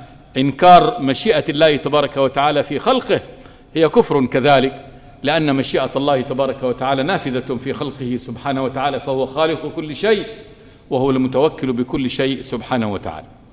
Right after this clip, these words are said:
كذلك يمكن أن يمر على قلب المؤمن شيء من هذه الشبهات، فيجب أن يوقن كل مؤمن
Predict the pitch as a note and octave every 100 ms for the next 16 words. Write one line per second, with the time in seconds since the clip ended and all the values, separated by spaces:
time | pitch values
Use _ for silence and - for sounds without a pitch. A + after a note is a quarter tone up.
0 | - - - - - - A#3 G3 E3 B3+
1 | B3+ - D3+ A#2+ - - - - - B2
2 | D#3 A3 F3+ D3+ D3+ D3 F#3 F#3 D#3+ D3
3 | B2 - - - - - - C#3 D#3+ G3+
4 | E3 D#3 - A3 G3 C#3+ C#3 C#3+ D3+ D#3
5 | C3 B2+ - D3 D3 G#3+ - - - -
6 | - - - - D3 D#3 D#3+ C#3 D#3+ G3
7 | D#3 D3 C3+ F3+ E3+ F3+ - G3 A3+